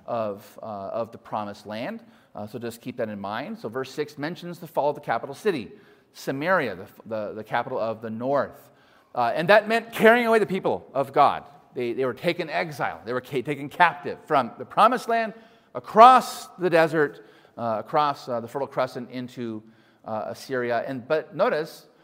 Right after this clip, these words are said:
uh, they weren't settled in the lands of the Assyrians. Notice verse six. The Assyrians took the northern people, the Israelites, and where do they settle them? Look at verse six.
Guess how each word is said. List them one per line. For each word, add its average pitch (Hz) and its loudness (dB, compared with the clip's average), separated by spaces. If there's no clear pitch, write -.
uh, 131 2
they 160 0
weren't 214 -4
settled 175 2
in 180 -8
the 160 -2
lands 143 -4
of 123 -2
the 127 -6
Assyrians. 127 -6
Notice 156 -10
verse 151 -10
six. - -4
The 151 -4
Assyrians 226 -4
took - -4
the 156 0
northern 220 -4
people, 214 -10
the 151 -8
Israelites, 120 -10
and 156 -4
where 202 4
do 247 2
they 214 0
settle 180 4
them? 82 -10
Look 165 -6
at 196 0
verse 185 -2
six. - -4